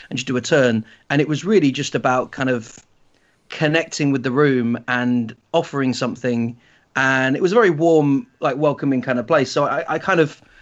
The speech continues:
um, I've kind of grown up with, with, with an idea. That's what I, it excites me about, about spoken word or, like, poetry and performance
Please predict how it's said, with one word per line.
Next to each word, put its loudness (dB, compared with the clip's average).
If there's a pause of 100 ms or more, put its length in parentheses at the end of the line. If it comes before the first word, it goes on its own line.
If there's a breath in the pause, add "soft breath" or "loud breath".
(280 soft breath)
um, 2 (1400)
I've -6
kind 0
of 0
grown 4
up 0
with, -4
with, -6
with -4
an 0
idea. 0
That's -2
what -6 (100)
I, -2
it -14
excites -4
me 0
about, 0 (420)
about -4
spoken -2
word 4 (260 soft breath)
or, -2
like, -4 (220)
poetry 0
and 0
performance 2